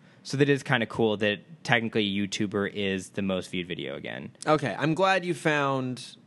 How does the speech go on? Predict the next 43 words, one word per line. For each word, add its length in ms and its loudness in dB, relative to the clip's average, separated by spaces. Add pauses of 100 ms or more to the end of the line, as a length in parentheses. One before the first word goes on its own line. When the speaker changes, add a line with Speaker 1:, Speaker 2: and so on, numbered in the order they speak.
(160)
Speaker 2:
some 480 0
part 280 4
of 80 -2
that 260 2
that 100 0
actually 320 0
makes 180 -6
me 80 -8
happy. 420 -14
Speaker 1:
Yeah. 240 -2 (800)
And 120 -4
it's 160 -2
no 200 4
longer 400 -2 (340)
Speaker 2:
And 320 2
the 80 2
fact 260 4
Speaker 1:
a 60 2
Speaker 2:
that 160 4
Speaker 1:
Korean 240 4
Speaker 2:
the 60 -4
fact 200 6
Speaker 1:
comedian. 280 2
Speaker 2:
that 20 -10
the, 180 0 (360)
the 160 2
thing 180 2
that 60 -2
makes 180 2
me 60 -2
happy 280 2
is 140 -2
the 100 -10
success 380 -2
of 60 -12
a 40 -4
YouTuber 640 -4
says 520 -6
just 300 -18 (280)
Speaker 1:
An 160 -2
in-, 160 -2
sorry, 260 2
an 160 -2